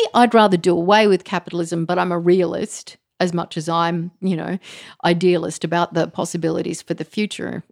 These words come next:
idealist in the common sense. Of course, I'm a materialist. That's one for you, uh, b-, um, boffins there. Um, but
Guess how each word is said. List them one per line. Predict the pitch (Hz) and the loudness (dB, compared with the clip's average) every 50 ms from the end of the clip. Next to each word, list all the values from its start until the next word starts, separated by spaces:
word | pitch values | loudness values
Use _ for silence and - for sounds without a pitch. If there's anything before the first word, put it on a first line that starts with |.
| _ | _
idealist | - 165 165 170 165 - 175 - - 175 | -8 -6 -6 -6 -6 -8 -8 -8 -6 -6
in | 165 | -6
the | 151 | -6
common | - - - 185 165 160 165 | -6 -6 -4 -4 -4 -4 -6
sense. | - - - 165 180 214 220 - - - - - - - - _ | -6 -6 -6 -4 -4 -4 -6 -8 -12 -20 -20 -20 -20 -20 -20 _
Of | - - - | -20 -18 -12
course, | - 156 151 151 | -10 -8 -6 -4
I'm | 117 147 156 | -4 -2 -2
a | 147 | -2
materialist. | 147 151 156 - - - 160 160 165 165 160 160 165 170 - - | -2 -2 -4 -4 -4 -4 -4 -4 -2 -2 -4 -4 -6 -6 -8 -10
That's | 160 160 - - | -10 -10 -10 -8
one | - 165 156 156 165 | -6 -4 -4 -4 -6
for | - - 160 | -6 -6 -4
you, | 156 156 156 156 160 160 - - | -4 -2 -2 -2 -2 -4 -6 -6
uh, | 156 156 156 | -8 -6 -6
b-, | 165 165 - - - _ | -8 -12 -16 -20 -14 _
um, | - 170 151 151 78 - 170 | -4 -4 -4 -4 -4 -6 -6
boffins | 160 160 156 - 151 143 160 170 165 - | -6 -6 -6 -6 -6 -4 -4 -4 -4 -4
there. | - 160 160 185 220 - - - - - - - _ _ _ _ _ _ _ _ _ _ | -6 -4 -2 -2 -4 -4 -8 -16 -20 -20 -20 -20 _ _ _ _ _ _ _ _ _ _
Um, | 196 208 196 190 185 185 180 - - _ _ 147 | 4 4 4 4 2 0 -2 -6 -10 _ _ _
but | 208 220 160 226 214 208 - | -8 -2 2 2 2 2 0